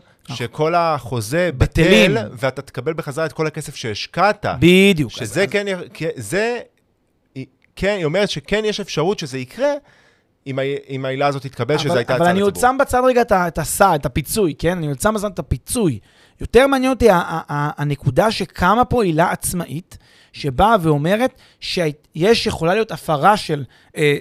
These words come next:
Speaker 1: דיני ניירות ערך מעצם הפרקטיקה הזאת, ושהפרקטיקה הזאת במוקד, ועכשיו תבין גם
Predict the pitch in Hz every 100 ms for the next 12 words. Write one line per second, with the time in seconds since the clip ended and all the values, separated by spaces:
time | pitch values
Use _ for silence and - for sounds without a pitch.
0 | - 131 147 185 226 190 156 151 147 190
1 | 262 - 151 180 208 220 156 - 143 156
2 | - 139 - 147 165 240 - - _ -
3 | 156 - 214 240 180 165 156 131 - 156
4 | 220 - _ _ 123 147 - 247 262 214
5 | 220 202